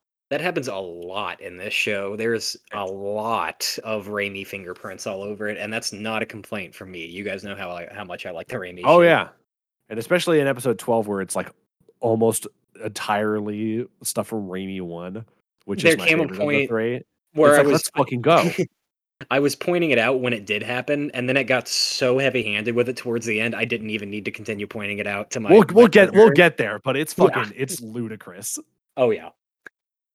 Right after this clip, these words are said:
Speaker 1: Uh, Spider-Man follows Doc Ock to Tricorp, where he attempts to steal a power pack from a vault to, you know, continue powering his, his newfound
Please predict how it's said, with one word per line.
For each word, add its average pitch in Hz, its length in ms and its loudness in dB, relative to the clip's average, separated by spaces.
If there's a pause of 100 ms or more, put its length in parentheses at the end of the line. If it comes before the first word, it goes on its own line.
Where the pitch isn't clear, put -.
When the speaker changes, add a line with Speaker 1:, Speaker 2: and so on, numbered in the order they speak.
(140)
Speaker 1:
Uh, 135 240 2
Spider-Man 196 480 4
follows 175 420 0
Doc 120 280 -2
Ock 123 240 -2
to 120 200 -4
Tricorp, 110 800 -4 (140)
where 107 180 -4
he 113 540 -6
attempts 123 420 -8
to 127 80 -4
steal 120 320 0
a 107 60 -6
power 143 320 -2
pack 101 320 -6
from 110 180 -10
a 98 80 -10
vault 104 440 -4
to, 101 360 -8
you 117 80 -4
know, 95 140 -6
continue 107 480 -10
powering 98 520 -10
his, 101 520 -10
his 107 340 -8
newfound 101 800 -8